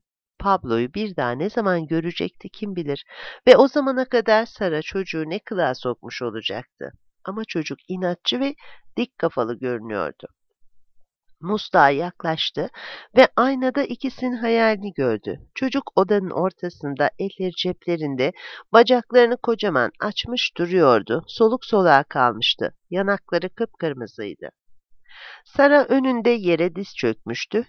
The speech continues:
Tek kelime söylemeden ona bakıyordu. Gomez, "Bana benzeyip benzemediğini keşfetmeye çalışıyor." diye düşündü. Birden içinde tuhaf bir rahatsızlık duydu ve gürültüsüzce kapıyı kapadı.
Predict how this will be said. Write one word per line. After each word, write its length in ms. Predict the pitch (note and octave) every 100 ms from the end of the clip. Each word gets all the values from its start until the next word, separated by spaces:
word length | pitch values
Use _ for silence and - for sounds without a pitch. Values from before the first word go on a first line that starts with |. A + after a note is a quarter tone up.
| -
Tek 220 | C4+ -
kelime 300 | B3+ B3 A#3+
söylemeden 760 | - F#3+ D#3 C3 B2 C#3+ G3+ A3
ona 240 | F#3 G3 D3
bakıyordu. 760 | C#3 - B2 A2+ G2+ G#2 C3 _
Gomez, 440 | - E3 C#3 C#3+ - _ - - - _
"Bana 260 | A#3 D4 B3+
benzeyip 520 | A#3+ G#3+ A#3 A#3 -
benzemediğini 760 | G3+ G#3 B3+ A#3+ G#3 E3+ F#3
keşfetmeye 720 | A3+ G#3+ G#3+ - G3 - G3+ G3+
çalışıyor." 640 | - C3 A2 - A#2 A2
diye 200 | - A#2+
düşündü. 560 | - - G#2+ G2+ A2+ - -
Birden 340 | B3 B3 A#3 A#3+
içinde 400 | A#3 - A3 A3
tuhaf 440 | - G#3+ B3 -
bir 180 | F3 C#3
rahatsızlık 720 | B2 E3+ - - F#3+ A#3+ -
duydu 360 | D3 C3 - F3 - - - - -
ve 120 | B3+
gürültüsüzce 920 | G3+ A#3 B3 A3+ - G3+ G#3 A3 D#3 F3+
kapıyı 320 | - D#3+ D#3+ D#3 -
kapadı. 460 | - A#2+ A2 A2